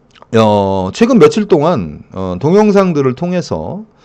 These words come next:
아, 비트코인 삼 분봉 단타 매매 다섯 가지 패턴 플러스 보조지표 질질이 패턴, 박스권의 상하단 공략, 오늘까지 포함해서 지지와 저항 등에 대한 이야기들이 꾸준히 반복적으로 제시가 되고 있습니다.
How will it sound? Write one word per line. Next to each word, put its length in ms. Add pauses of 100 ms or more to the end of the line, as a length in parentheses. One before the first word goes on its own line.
(340)
아, 140
비트코인 360
삼 180
분봉 300
단타 300
매매 180
다섯 240
가지 160
패턴 260
플러스 320
보조지표 520
질질이 540
패턴, 580 (300)
박스권의 540
상하단 460
공략, 580
오늘까지 540
포함해서 360
지지와 400
저항 360
등에 200
대한 240
이야기들이 640 (420)
꾸준히 400
반복적으로 840
제시가 340
되고 260
있습니다. 560